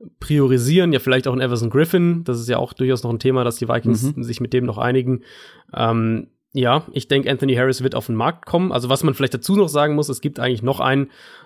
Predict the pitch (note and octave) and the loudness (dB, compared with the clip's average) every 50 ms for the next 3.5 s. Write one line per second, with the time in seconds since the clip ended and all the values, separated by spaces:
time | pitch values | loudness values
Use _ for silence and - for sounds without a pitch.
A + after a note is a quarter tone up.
0 | _ _ - B2+ A#2 - - C3 B2 - C#3+ D3 C#3+ C3+ - - - - B2+ A#2 | _ _ -4 -4 -2 -2 -2 -4 -2 0 0 0 0 0 -2 -4 -4 -2 -2 0
1 | A2 A#2+ B2+ C3 - C#3 C3+ A#2+ - - C3 A#2+ A#2+ B2 A#2 A#2+ A#2+ A#2+ A#2+ A#2 | 0 0 0 2 2 2 0 0 0 0 -2 0 0 0 0 0 2 2 0 0
2 | A2 - - - _ - A2 A#2+ A2+ G#2 A#2 A#2+ - - C3+ A#2+ A#2 A#2 A2+ A2+ | -2 -6 -12 -20 _ -6 -4 -2 0 0 0 0 0 0 0 0 0 2 2 2
3 | A2 G#2+ A#2+ A2+ - - - - - | 0 0 -2 -4 -4 -8 -14 -16 -16